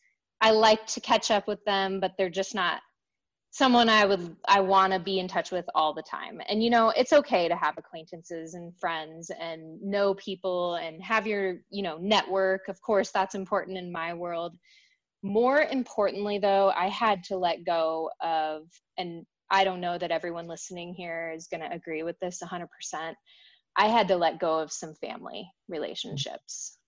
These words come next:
to be honest. Um, and some of those were difficult 'cause you, you don't choose your family, and family's family.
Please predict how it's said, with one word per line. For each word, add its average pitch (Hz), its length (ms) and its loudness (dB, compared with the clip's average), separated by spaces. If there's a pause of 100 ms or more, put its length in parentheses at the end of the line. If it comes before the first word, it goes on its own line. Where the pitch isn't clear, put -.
to - 80 -20
be 160 140 -6
honest. - 560 -10 (220)
Um, 165 340 2 (800)
and 190 140 2
some 214 160 4
of 196 60 6
those 185 300 8
were 165 300 4 (680)
difficult 220 560 2
'cause 185 160 -2
you, 175 320 0
you 190 140 -4
don't 175 220 2 (220)
choose 190 320 0
your 175 120 -2
family, 175 580 -2
and 160 260 -10
family's 175 380 -2
family. 180 580 -4